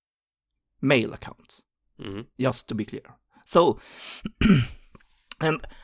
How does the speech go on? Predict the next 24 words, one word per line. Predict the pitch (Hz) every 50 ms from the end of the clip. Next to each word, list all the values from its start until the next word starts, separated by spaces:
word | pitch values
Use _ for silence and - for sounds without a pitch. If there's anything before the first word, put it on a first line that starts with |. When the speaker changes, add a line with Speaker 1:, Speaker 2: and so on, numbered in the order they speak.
| - -
Speaker 1:
how | - - - 196 190 202 208
do | 190 156 185
we | 165 139 117
actually | 104 110 - - - - 113 107
know | 101 95 98 98 - - - 131 -
that | 113 117 - -
this | 123 120 - - - - _ _ _ -
actually | 117 113 - - - - 120 113 110
happens? | 120 120 - 151 - - _ - - - - - - - - _ _ _ _ _ _ _ _ _ _ _ _ _ _ _ -
Well, | 147 160 208 226 226 226 226 220 - - - - - - - _ _ _ _ _ _ _
Sweden | - - - - 220 262 247 220 202 185 175
does | 165 160 160 - -
this | - 147 - -
too. | - - - 135 92 - - - _ _ _ - -
This | - 269 262 226 - - - - -
is | 196 196 185 - -
normal | 151 156 190 226 226 208 185 165 156 156 156 139 147 - - -
national | 127 139 160 180 180 - - - 180 165
security, | - - 180 - - - 104 95 101 110 117 120 -
foreign | 127 - - - 143 131 147 165 180
intelligence | 190 202 - - - 285 156 - - - - _ _ _ _ _ _ _ _ _ _ _ _ _ _ _ _ _ _ _ _ _ _ _ _ -
and | 156 165 165
foreign | - 185 175 170 165 175
surveillance. | - 196 175 165 233 247 233 170 120 - - - -